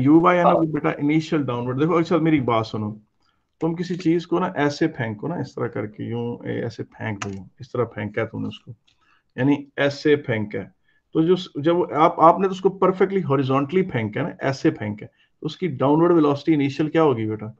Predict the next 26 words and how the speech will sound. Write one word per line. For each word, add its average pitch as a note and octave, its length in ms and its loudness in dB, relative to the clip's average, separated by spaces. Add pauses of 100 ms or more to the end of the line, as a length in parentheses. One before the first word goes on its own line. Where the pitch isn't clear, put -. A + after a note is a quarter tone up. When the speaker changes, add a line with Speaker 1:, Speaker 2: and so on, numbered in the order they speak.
(160)
Speaker 1:
ज़ीरो A2+ 300 -4
होगी। G#2 200 -10 (1400)
मेरी B2+ 120 -2
बात B2 240 4
समझ D3+ 140 0
में D3+ 100 2
आई E3+ 100 2
कि E3+ 100 -4
नहीं D3 140 2
आई A2+ 160 -2
है? A2 140 -8 (1700)
नहीं D3 100 2
समझ C#3+ 280 -2
आई? B2 100 -2
ये B2 80 0
देखो A2 380 -8
Speaker 2:
सर, - 380 -2
आगे, B2+ 240 2
आगे, B2 320 2 (240)
आगे। C3 180 -6 (2000)
Speaker 1:
ये C#3+ 160 4
देखो, C#3 420 0 (800)
ये C3 280 4
body B2+ 400 0
है C3+ 80 0
ना B2+ 240 -6